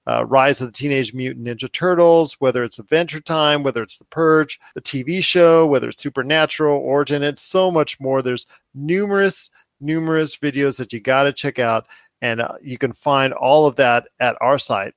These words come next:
at Pop Culture Cosmos. What were your thoughts on Comic-Con?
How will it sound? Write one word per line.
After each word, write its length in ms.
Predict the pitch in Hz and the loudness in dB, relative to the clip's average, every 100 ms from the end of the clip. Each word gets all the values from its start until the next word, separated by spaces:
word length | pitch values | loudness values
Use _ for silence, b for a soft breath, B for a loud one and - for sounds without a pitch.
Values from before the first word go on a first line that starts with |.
| _ | _
at 140 | 113 - | -10 -6
Pop 200 | 107 - | -8 -8
Culture 220 | 113 - | -16 -18
Cosmos. 640 | - 92 90 - 80 - - _ _ _ _ _ _ _ _ _ _ - | -14 -12 -14 -18 -16 -16 -18 _ _ _ _ _ _ _ _ _ _ 4
What 160 | 190 | 4
were 80 | 240 | 6
your 80 | 220 | 4
thoughts 340 | - 202 196 | 4 2 4
on 140 | 185 160 | 0 -2
Comic-Con? 640 | 175 180 175 175 180 180 | -4 -4 -4 -2 -2 -4